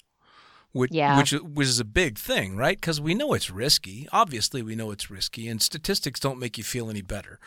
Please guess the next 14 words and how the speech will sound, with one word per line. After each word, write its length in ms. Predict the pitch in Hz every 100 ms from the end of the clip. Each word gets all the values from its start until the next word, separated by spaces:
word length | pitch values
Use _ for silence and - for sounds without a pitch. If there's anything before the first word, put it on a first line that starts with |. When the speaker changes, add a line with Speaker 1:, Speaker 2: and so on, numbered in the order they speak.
| - - -
Speaker 1:
Um, 480 | 113 107 107 104 127
you 140 | 135
know, 80 | 107
you 180 | 107 131
can 300 | 135 117 127
spout 380 | - - 131 -
statistics 580 | - 113 131 - 110 120
all 100 | 120
you 160 | 104
want 300 | 107 123 120
all 200 | 135 113
day 160 | 110 104
long, 420 | 117 151 123 123
but 180 | 113